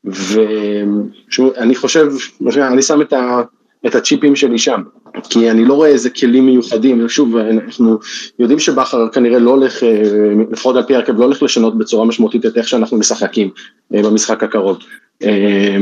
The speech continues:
אז אני שם את הצ'יפים שלי שם, שהוא סומך על זה. זו תוכנית המשחק, ופייר, אני לא, זה נשמע לי התוכנית הכי טובה,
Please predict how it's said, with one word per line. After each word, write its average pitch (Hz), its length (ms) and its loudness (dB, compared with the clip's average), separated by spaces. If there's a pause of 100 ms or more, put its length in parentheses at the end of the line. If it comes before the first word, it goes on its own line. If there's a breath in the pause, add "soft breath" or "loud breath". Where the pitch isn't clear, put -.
(140)
אז 101 100 0
אני 123 100 2
שם 143 140 -2
את 131 60 -6
הצ'יפים 135 360 2
שלי 110 220 0
שם, 117 260 -2
שהוא 135 360 2
סומך 123 400 -4
על 107 80 0
זה. 107 140 -2 (160)
זו 117 220 0
תוכנית 123 280 -4
המשחק, 123 420 -2 (180)
ופייר, 113 480 2 (500 loud breath)
אני 117 160 2
לא, 123 160 4
זה 117 140 -2
נשמע 135 260 2
לי 139 120 4
התוכנית 131 480 -2
הכי 127 160 -2
טובה, 110 260 -2